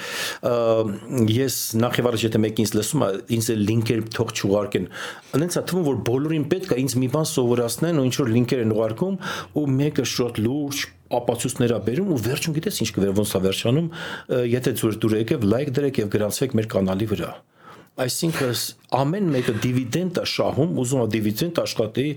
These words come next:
վիրուսի վրա, մարդկանց մահվան վրա կամ մյուս բանի վրա։ Դրա համար, ը, ես դիմեցի մասնագետներին, որ սենց բան անեն, մի լավ մասնագետ, ես իրան հարցրեցի, ասի, «Հնարավոր է հինգ Ջի միջոցով վիրուս տեղափոխվի»։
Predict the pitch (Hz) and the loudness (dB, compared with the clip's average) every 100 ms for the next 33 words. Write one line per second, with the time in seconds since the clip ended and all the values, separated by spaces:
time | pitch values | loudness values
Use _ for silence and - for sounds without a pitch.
0 | - - - 113 110 113 - 156 139 113 | -8 -16 -4 -2 2 2 2 0 0 2
1 | 104 - 117 110 107 98 120 147 123 110 | 2 2 0 2 2 2 2 2 2 0
2 | 104 110 110 107 110 101 104 90 - - | 2 4 4 2 2 2 0 -2 -6 -12
3 | - - - 113 127 180 185 127 110 110 | -10 -10 -6 0 0 0 0 2 2 2
4 | 117 110 113 110 107 - - 113 160 160 | 0 2 2 2 0 -2 -2 -2 -2 0
5 | 131 - 160 139 123 110 - 113 117 - | 0 0 -2 -2 -2 -4 -2 2 2 2
6 | - - 160 107 104 139 110 107 120 104 | -2 -2 0 0 2 2 0 0 0 0
7 | 101 104 143 175 - - 175 233 190 - | 0 0 0 -2 -4 -4 -2 -2 -4 -4
8 | 143 170 113 117 117 101 107 - - - | -4 0 0 0 -2 0 -2 -4 -20 -20
9 | - _ 165 202 196 143 135 113 110 - | -20 _ -4 -2 0 0 0 0 0 -2
10 | 104 151 214 139 160 135 127 113 - 104 | -2 -2 0 -2 -2 0 0 0 0 2
11 | 104 101 104 156 104 101 110 110 - - | 2 0 -2 0 0 2 0 0 -2 -2
12 | 113 - 151 | -2 -2 -4